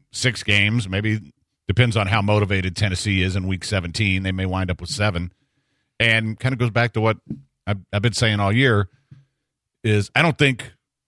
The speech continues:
I, I think some, the right people could get this thing back to where you're a nine and seven next year. I just don't know that they're gonna get the right people. I,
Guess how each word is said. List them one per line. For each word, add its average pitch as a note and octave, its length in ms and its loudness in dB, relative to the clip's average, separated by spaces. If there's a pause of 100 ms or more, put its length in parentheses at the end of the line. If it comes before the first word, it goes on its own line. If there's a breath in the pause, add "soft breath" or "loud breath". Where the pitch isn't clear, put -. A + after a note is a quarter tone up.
I, B2 140 0
I B2+ 120 4
think C3+ 240 0
some, A2 520 2 (1200)
the A2+ 220 0
right G#2+ 240 2
people G2 300 2
could F2+ 180 -6
get F#2 140 -4
this - 180 -10
thing F2+ 200 -2
back E2+ 240 0
to F#2+ 80 -4
where E2+ 260 -4 (100)
you're F2 140 -8
a - 20 -6
nine F2 260 -2
and E2 100 -6
seven D2 300 -6
next D2 300 -10
year. C#2 180 -14
I G2 80 0
just G2 160 -4
don't F2+ 200 -4
know F2+ 160 0
that D#2+ 140 -6 (120)
they're F2 100 -4
gonna D#2 140 -8
get D2+ 100 -10
the D2+ 80 -14
right C#2+ 180 -6
people. D#2 360 -8
I, G2 180 -2